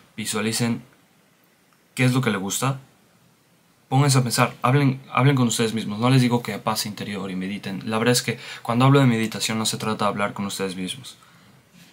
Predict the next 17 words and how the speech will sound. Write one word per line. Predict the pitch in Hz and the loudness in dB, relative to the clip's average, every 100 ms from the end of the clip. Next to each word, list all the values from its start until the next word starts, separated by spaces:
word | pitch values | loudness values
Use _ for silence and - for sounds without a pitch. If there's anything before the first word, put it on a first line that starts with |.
| _ _ _ - | _ _ _ 2
hablen, | 127 131 139 135 131 | 6 8 10 8 4
ve-, | - 123 117 127 127 95 - 127 | -6 -8 0 4 4 4 -2 0
vayan, | 131 147 165 139 | 2 2 2 0
vayan | 135 135 156 143 | 2 4 4 2
y | |
simplemente | 131 131 131 123 127 123 - - _ _ _ | 4 4 4 2 0 -4 -4 -20 _ _ _
piensen, | 143 147 135 104 - - - | 2 4 4 2 -6 -12 -10
las | 127 127 135 | 0 4 4
últimas | 147 151 131 | 4 2 4
veces, | 123 127 123 117 | 4 4 2 2
los | 113 135 | 2 2
últimos | 135 131 113 | 4 4 4
días, | 113 113 | 2 0
los | 107 127 | 0 -2
últimos | 120 117 - | 0 0 -2
años, | 107 104 107 | -4 -4 -4
meses, | - 107 220 220 | -4 -2 -2 -4